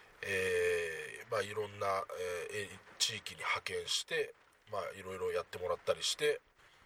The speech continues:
で、えー、反逆者を撃退しながら、えー、時にはマーリンの手助けを、を受けて、え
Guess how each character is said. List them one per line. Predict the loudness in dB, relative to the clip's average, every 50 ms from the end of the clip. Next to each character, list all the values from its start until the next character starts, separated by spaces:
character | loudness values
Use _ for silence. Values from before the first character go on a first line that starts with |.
| -20 -20 -20 -20 -20 -18 -14 -10 -10 -10 -10 -12 -16 -16 -18 -18 -20 -16 -2 2
で、 | 6 6 6 6 4 2 0 2 4 6 6
え | 6
ー、 | 6
反 | 6 4 4 2 2 2
逆 | 4 4 4 4
者 | 4 2
を | 2 0 -2 -6
撃 | -8 -8 -6
退 | -6 -4 -2 -2
し | -2 -2 -4
な | -6 -8 -8 -4
が | 0 0
ら、 | 0 0 0 -4 -10 -10 -12 -14 -16 -18 -20 -20 -20 -18 -20 -20 -20 -20 -20 -20 -20 -20 -20 -20 -20 -20 -20 -20 -20 -20 -20 -20 -18 -14
え | -10 -8 -6 -6 -6 -6 -6 -8 -8 -8 -10 -10 -10 -8
ー、 |
時 | -8 -4 -2 -2
に | 2 6 6
は | 6 8
マ | 8 6 6 6
ー | 6
リ | 4 2
ン | -4 -12
の | -12 -12
手 | -10 -6
助 | -2 -2 0 0 0 -2
け | -4 -6
を、 | -6 -8 -8 -12 -16 -20 -20 -20 -20 -20 -16 -12
を | -12 -12 -10 -10
受 | -6 -4 -2 -2
け |
て、 | -2 0 2 4 4 4 2 0 -4 -10 -10 -12 -18 -20 -20 -20 -20 -20 -20 -20 -20 -20 -20 -20 -20 -20 -18 -12 -8
え | -6 -4 -2 -2 -2 -2 -2 -2 -2 -4 -4 -4 -4 -4 -6